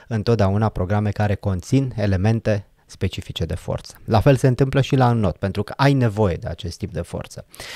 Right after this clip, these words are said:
Dar să ne întoarcem un pic la, la copiii de la care am început. Spuneam că în copilărie se deprind toate aceste deprinderi motice care vor, uh, vor fi folosite pe parcursul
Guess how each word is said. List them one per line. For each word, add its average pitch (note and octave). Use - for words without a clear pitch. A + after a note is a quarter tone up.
Dar C#3+
să D3+
ne D#3
întoarcem D#3
un C3
pic -
la, A#2
la A#2
copiii A2+
de G#2
la G2
care G2
am F#2
început. F#2+
Spuneam D3+
că F3+
în D3+
copilărie A#2+
se C3
deprind B2
toate A#2+
aceste A#2
deprinderi A2
motice A2
care G#2+
vor, G2+
uh, A2
vor A2
fi B2+
folosite A#2
pe A2
parcursul G2+